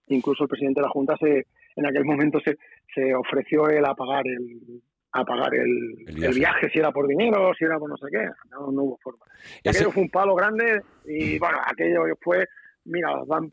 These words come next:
Speaker 1: por saco, lo dejo, ya hasta aquí he llegado", no sé qué. Bueno, pues una semana de cabreo y a la semana de cabreo dije, "Estos no se van a quedar encima de mí. Voy a seguir entrenando y voy a ir a los próximos juegos". Y volví otra vez a entrenar y volví a hacer tres marcas mínimas para irme a Sydney,
Speaker 2: A Sydney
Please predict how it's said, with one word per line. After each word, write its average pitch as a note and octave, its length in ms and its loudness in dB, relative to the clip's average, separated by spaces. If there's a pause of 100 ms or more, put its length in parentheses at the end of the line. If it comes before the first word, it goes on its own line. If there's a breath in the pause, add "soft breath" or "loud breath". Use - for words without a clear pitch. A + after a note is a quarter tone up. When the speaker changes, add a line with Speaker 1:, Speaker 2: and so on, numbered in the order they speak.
(120)
Speaker 1:
por D3 240 -12
saco, F3+ 440 0
lo C#3+ 120 -2
dejo, F3+ 600 2
ya D#3 320 -2
hasta C#3+ 160 -8
aquí D#3 180 -4
he D#3+ 40 -2
llegado", F#3+ 540 0
no E3+ 160 -8
sé D3+ 120 -2
qué. F#3 160 0
Bueno, D3 240 -6
pues - 120 -20
una D3+ 140 -6
semana D#3 300 -2
de D#3+ 80 0
cabreo G3+ 400 0 (340 loud breath)
y D3 60 -2
a D3+ 40 0
la D3 100 -2
semana E3 280 0
de E3 60 0
cabreo F3 360 2
dije, D3+ 260 0 (360)
"Estos G#3 220 -2
no F3+ 80 0
se D#3+ 60 -2
van D#3+ 160 0
a - 20 -2
quedar C3+ 160 0
encima A#2+ 280 -8
de A2 100 -16
mí. A2 140 -12 (420)
Voy E3+ 140 0
a D#3+ 80 0
seguir D#3 160 0
entrenando F3+ 600 0
y D3+ 100 2
voy D#3 100 6
a E3 80 4
ir E3+ 60 2
a D#3 40 2
los C#3 100 -2
próximos C#3+ 340 -10
juegos". G#2+ 280 -16 (960)
Y G#3 100 6
volví D3+ 220 4
otra D3 160 0
vez D#3+ 120 0
a F3 40 2
entrenar G#3+ 520 0
y G3+ 80 -2
volví E3 200 0
a E3+ 40 0
hacer E3 180 0
tres D#3+ 160 0
marcas D#3+ 280 -2
mínimas G#3 380 0
para C#3 200 -2
irme C3+ 260 -2
a C3+ 160 -8
Sydney, F#3 260 -2
Speaker 2:
A - 60 0
Sydney A#3 140 -2